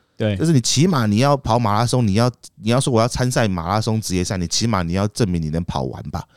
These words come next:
Speaker 1: 对，至少你要有个半马成绩
Speaker 2: 对，对，
Speaker 1: 或什么之类的。
Speaker 2: 你半马成绩，
Speaker 1: 对。
Speaker 2: 你跑，你跑完半马，你不会倒在地上那边吐，就是你半马成绩还在那边喘。
Speaker 1: 嗯，嗯，嗯。
Speaker 2: 就是，哎，起码你可以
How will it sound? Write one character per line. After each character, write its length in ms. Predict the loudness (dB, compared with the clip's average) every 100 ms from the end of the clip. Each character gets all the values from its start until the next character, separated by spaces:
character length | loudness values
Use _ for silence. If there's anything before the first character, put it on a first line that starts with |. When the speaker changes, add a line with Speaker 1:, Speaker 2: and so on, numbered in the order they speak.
| _ _
Speaker 1:
对， 80 | -2
至 100 | 2
少 140 | 2
你 60 | 2
要 80 |
有 40 | 0
个 60 |
半 180 | 2 0
马 180 | 0 -6
成 140 | -4
绩 80 | 2
Speaker 2:
对， 80 | 4
对， 120 | 6
Speaker 1:
或 40 | 4
什 0 |
么 0 |
之 40 |
类 0 |
的。 0 |
Speaker 2:
你 60 | 4
半 140 | 2 4
马 160 | 2
成 200 | 4 2
绩， 180 | 4 4
Speaker 1:
对。 80 | 6
Speaker 2:
你 60 | 4 2
跑， 140 | 2
你 100 | 2
跑 140 | 4 2
完 100 | 2
半 160 | 2
马， 80 | 2
你 100 | 2
不 120 | 2 2
会 80 | 2
倒 180 | 2
在 60 | 2
地 60 | 2
上 140 | 2
那 60 | 4
边 140 | 2
吐， 260 | 4 2 2
就 140 | 2
是 80 | 2
你 60 | 2
半 160 | 2
马 100 | 2
成 160 | 2 0
绩 80 | 0
还 120 | 0
在 80 | 2
那 60 |
边 160 | 2 0
喘。 240 | -2 -8 -10 _
Speaker 1:
嗯， 280 | -2 -2 0
嗯， 40 |
嗯。 40 |
Speaker 2:
就 60 | 0
是， 280 | 2 2 2
哎， 100 | -2 -6 -6
起 160 | -2
码 220 | 2 0 -2 _ _ _ _ -4
你 120 | -2
可 240 | 2 4
以 180 | 4 0